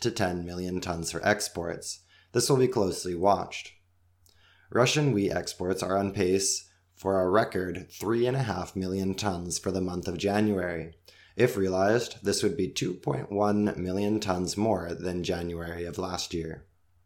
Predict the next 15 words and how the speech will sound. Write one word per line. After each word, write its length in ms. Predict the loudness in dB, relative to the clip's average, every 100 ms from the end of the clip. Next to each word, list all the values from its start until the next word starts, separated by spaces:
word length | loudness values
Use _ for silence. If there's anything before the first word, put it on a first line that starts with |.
| _ _ _ _ _ _ _ 2
There 100 | 4
continues 520 | 6 4 4 4 2
to 80 | 0
be 80 | 0
strong 400 | 0 0 2 4
debate 380 | 4 2 0 0
over 180 | 0
the 140 | 0 2
size 500 | 0 -2 -2 0 0
of 200 | -2 0
this 180 | 0 0
last 400 | 2 0 0 -4
year's 380 | -2 -2 -2
Russian 420 | 0 0 0 -2 -2
crop. 380 | -4 -4 -8